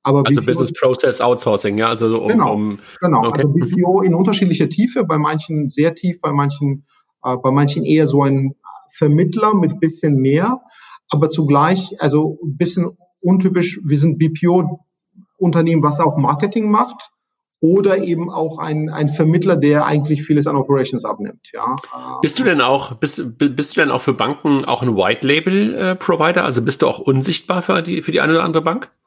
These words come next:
Speaker 1: Ja, in vielen Fällen. Also wir haben das Produkt tatsächlich bei uns ja im B two C-Kanal, aber auch, äh, sehr oft im B two B-Kanal und dort,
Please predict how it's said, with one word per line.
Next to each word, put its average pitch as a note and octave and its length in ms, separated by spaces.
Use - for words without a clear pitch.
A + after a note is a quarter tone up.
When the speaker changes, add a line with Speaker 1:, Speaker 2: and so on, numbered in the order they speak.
Speaker 1:
Ja, E3+ 60
in E3 140
vielen F#3+ 240
Fällen. D3+ 240
Also C3 160
wir C#3+ 100
haben D#3 140
das D#3 160
Produkt D#3+ 340
tatsächlich D3 420
bei - 120
uns F#3 260
ja F#3+ 80
im D3 100
B C#3+ 100
two C#3 100
C-Kanal, D#3+ 680
aber D3 500
auch, C#3+ 480
äh, - 20
sehr C#3+ 200
oft C#3+ 200
im C3+ 340
B C#3+ 80
two C#3+ 160
B-Kanal C#3 560
und C#3+ 140
dort, C3 120